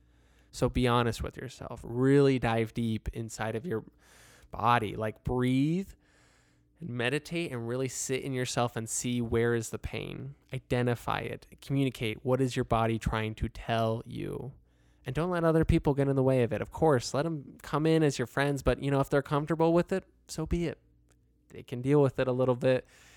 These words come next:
if they really wanna continue to be your friends and your family and care about you. And maybe explain that to them a little bit. And, and last but not least, I just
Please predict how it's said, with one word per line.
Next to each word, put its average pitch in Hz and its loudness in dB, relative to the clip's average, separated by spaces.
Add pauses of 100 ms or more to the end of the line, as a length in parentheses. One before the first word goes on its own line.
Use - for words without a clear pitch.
(300)
if - -10
they 107 -4
really 117 2
wanna 117 2
continue 117 -8
to 107 -8
be 113 -8
your 113 -2
friends 107 -10
and 107 -8
your 107 -6
family 107 -6
and 110 -10
care - -12
about - -10
you. 123 -12 (680)
And 123 -4
maybe 127 2
explain 196 -6
that - -10
to - -14
them - -10
a - -10
little - -8
bit. - -8 (1800)
And, 160 -2
and 175 0
last 208 2
but 208 2
not 151 4
least, 123 -2
I 143 -4
just - -8